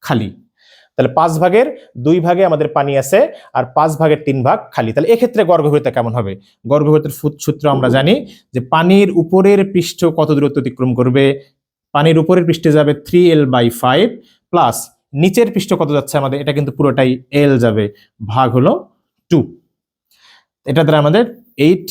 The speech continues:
এল by হলো টেন। তাহলে সবাই বুঝতে পারছি কিনা আমরা? এইটুক যদি আমরা মনে রাখতে পারি,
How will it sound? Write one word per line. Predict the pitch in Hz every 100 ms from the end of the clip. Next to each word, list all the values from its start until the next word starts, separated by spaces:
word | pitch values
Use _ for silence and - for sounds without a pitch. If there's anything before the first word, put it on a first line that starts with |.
| -
এল | 147 175 226
by | 151 120
হলো | 120 156 349 - _ _ _
টেন। | - 127 - - - _ _ _ _ _ _ _
তাহলে | 160 170
সবাই | 185
বুঝতে | 180 190 208
পারছি | 214 220
কিনা | 208
আমরা? | 202 208 320 - - _
এইটুক | 208 240 202
যদি | 196
আমরা | 185 180
মনে | 170
রাখতে | 147 - 147
পারি, | 147 302